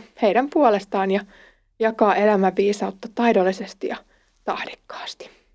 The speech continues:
Rehabeam ei osannut kaikessa seurata isänsä jälkiä. Kun hänen oli aika istua valtaistuimelle Jerusalemissa, hän kyseli neuvoja sekä vanhoilta isänsä neuvonantajilta että nuorilta omilta ystäviltään.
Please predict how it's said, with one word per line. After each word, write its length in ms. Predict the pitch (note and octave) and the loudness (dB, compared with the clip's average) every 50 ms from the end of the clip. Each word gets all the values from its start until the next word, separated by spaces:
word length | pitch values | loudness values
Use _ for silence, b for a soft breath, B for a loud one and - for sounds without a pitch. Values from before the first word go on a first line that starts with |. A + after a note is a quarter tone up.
| _ _ _ _ _ _ _ _ _ _ _ _ _ _ _ _ _ _ _ _ _ | _ _ _ _ _ _ _ _ _ _ _ _ _ _ _ _ _ _ _ _ _
Rehabeam 600 | F#3 F3+ F#3 F#3 G3+ G3 F3+ F#3 F#3+ E3 F#3+ F#3+ F#3 | -4 -2 0 0 0 2 2 2 2 2 0 -2 0
ei 180 | - G#3 B3 B3+ | 2 4 4 4
osannut 380 | B3 A#3+ A3+ G#3 G3 G3 F#3+ - | 4 2 2 0 2 0 0 0
kaikessa 440 | - G#3 G#3 G#3 A#3 G#3 - - | 2 2 2 2 2 0 -2 -4
seurata 440 | G3+ - A#3+ G#3 G#3 G#3 G3+ G3+ G#3 - | -4 0 2 2 4 2 2 0 -2 -2
isänsä 380 | A3 G#3 - A3 G3+ G#3 G#3 F#3+ - | -2 -2 -2 -2 -2 -2 -2 -2 0
jälkiä. 480 | A3 G#3 G3 F#3+ G3 - - C#4 B3+ - - _ _ _ _ _ _ _ _ _ | 0 0 0 -2 -6 -6 -8 -8 -8 -10 -12 _ _ _ _ _ _ _ _ _
Kun 140 | - B3 A#3 | -2 -2 0
hänen 320 | A#3+ C#4 D4 E4+ D4 A3 | 0 0 2 2 2 2
oli 180 | G3 F3+ F#3 - | 2 2 2 2
aika 280 | G#3+ G#3+ G#3 G3 G#3 | 2 2 2 2 2
istua 440 | F#3 G3+ G3+ - - - G3 F#3+ F#3 | 2 2 2 0 0 0 0 0 2
valtaistuimelle 880 | G3+ G#3 A3 A3+ A3 - - F#3+ F#3+ - - G3+ G3 F#3+ F#3+ F#3 G3 F#3+ G3 | 2 4 4 2 2 -2 -4 -4 -6 -6 -4 -4 -2 0 0 0 0 4 6
Jerusalemissa, 840 | A3 A3 G#3+ G3+ F#3+ - A#3+ A#3 - F3 F3+ G#3+ - - - A#3+ - b b b b b b | 6 6 6 2 -2 -2 -4 -6 -6 -6 -6 -8 -10 -10 -8 -8 -8 b b b b b b
hän 180 | - A3 B3 A#3+ | -4 -4 0 2
kyseli 360 | - D4 C#4+ D4+ C4+ C#4 C4 | 2 2 2 2 2 4 4
neuvoja 440 | A#3 A3 A3+ A3+ G#3+ A3+ G#3 F#3+ F#3+ | 4 4 4 4 4 4 2 0 0
sekä 280 | - G3+ - F#3 F3+ F3 | -2 -4 -6 -6 -4 0
vanhoilta 520 | B3 D#4 F4+ D4 A#3+ A3+ G#3 G3 - G#3 G#3 - - | 2 2 2 4 4 2 2 2 0 -2 -4 -6 -4
isänsä 420 | - B3 A#3+ - D4+ C4+ A#3+ D4 C#4 | -4 -2 0 0 0 0 2 0 0
neuvonantajilta 880 | C4 C#4 C4+ C4 C4 C4+ B3+ B3+ B3 A#3 A#3+ A#3+ A3 G#3+ G#3 G3+ A#3 G3 b b b b b b b - | 2 2 2 2 2 2 2 2 2 2 2 2 2 2 0 0 -2 -6 b b b b b b b -6
että 240 | C#4+ C#4+ D4 D4 | -6 -2 0 2
nuorilta 540 | B3+ G#3+ G3+ G3 F#3+ F#3+ F3+ E3+ F3 - G#3+ - - _ _ _ - | 4 6 6 4 4 2 0 -4 -6 -8 -10 -12 -12 _ _ _ -4
omilta 380 | G3+ G3+ F3+ F3+ F3+ - - | -2 -2 -2 -2 -4 -4 -4
ystäviltään. 800 | G3 F#3+ F#3 - - - - - - - - - - - - - | -2 -4 -4 -6 -10 -16 -18 -18 -20 -20 -20 -20 -18 -16 -16 -16